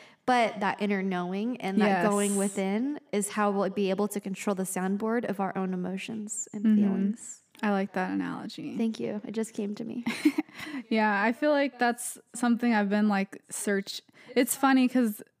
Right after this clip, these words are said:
Speaker 2: it's like I feel like I've been more recently searching for that inner knowing, but, like, externally.
Speaker 1: Yes.
Speaker 2: And it's like I've bought all these books and stuff, and it's kind of that procrastination thing of, like, I
Speaker 1: Yes.
Speaker 2: don't wanna know what's inside.
Speaker 1: <laughs>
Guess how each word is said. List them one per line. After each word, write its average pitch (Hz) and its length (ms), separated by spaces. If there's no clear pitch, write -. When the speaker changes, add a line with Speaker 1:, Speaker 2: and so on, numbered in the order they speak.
Speaker 2:
it's 214 260
like 233 140
I 226 100
feel 233 180
like 233 140
I've 233 140
been 208 360
more 214 300
recently 202 480
searching 208 500
for 220 220
that 226 300
inner 233 220
knowing, 240 500
but, 226 180
like, 208 240
externally. 214 1160
Speaker 1:
Yes. 214 420
Speaker 2:
And 240 140
it's 240 60
like 247 140
I've 240 180
bought 226 200
all 233 160
these 240 240
books 196 420
and 233 160
stuff, 247 380
and 226 140
it's 214 140
kind 233 220
of 220 100
that 202 260
procrastination 214 1080
thing 254 260
of, 226 80
like, 214 160
I 240 100
Speaker 1:
Yes. 233 80
Speaker 2:
don't 247 180
wanna 214 300
know 240 180
what's 247 260
inside. 254 720
Speaker 1:
<laughs> - 60